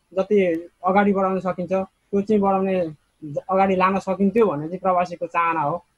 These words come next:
यसको लागि चाहिँ एकदम सरले भनेको कुरा, माननीयज्यूले भनेको कुरा चाहिँ एकदमै धेरै धेरै खुसी लाग्यो। र यो सँगै यहाँले अहिले जुन कोभिड नाइन्टिनको कुरा गर्नुभयो,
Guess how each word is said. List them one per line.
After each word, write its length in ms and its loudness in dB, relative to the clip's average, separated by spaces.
यसको 200 -2
लागि 180 4
चाहिँ 120 0
एकदम 200 -2
सरले 300 0
भनेको 320 0
कुरा, 280 0
माननीयज्यूले 480 2
भनेको 240 0
कुरा 200 0
चाहिँ 260 -2
एकदमै 440 0
धेरै 260 0
धेरै 420 4
खुसी 180 -2
लाग्यो। 340 2
र 380 2
यो 60 0
सँगै 500 2
यहाँले 260 4
अहिले 160 0
जुन 200 0
कोभिड 320 2
नाइन्टिनको 440 4
कुरा 180 4
गर्नुभयो, 680 2